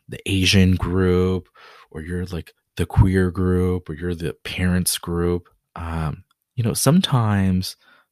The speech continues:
the programming or the channels, the communications internal at the company, you know, you might have your manager in there.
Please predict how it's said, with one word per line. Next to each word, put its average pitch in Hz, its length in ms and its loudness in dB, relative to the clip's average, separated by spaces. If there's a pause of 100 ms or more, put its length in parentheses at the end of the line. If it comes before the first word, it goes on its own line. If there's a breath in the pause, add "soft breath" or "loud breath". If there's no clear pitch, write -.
the 101 80 -6
programming 87 1160 -2 (200)
or 90 720 -6 (400 loud breath)
the 92 100 -4
channels, 104 840 -2
the - 60 -10
communications 92 880 -4
internal 87 520 -6
at 78 80 -12
the - 80 -10
company, 95 500 -10 (160)
you 92 120 -8
know, 95 60 -4
you 101 140 -2
might 127 200 -4
have 123 160 -2
your 117 80 0
manager 92 480 -2
in 58 140 -8
there. - 240 -16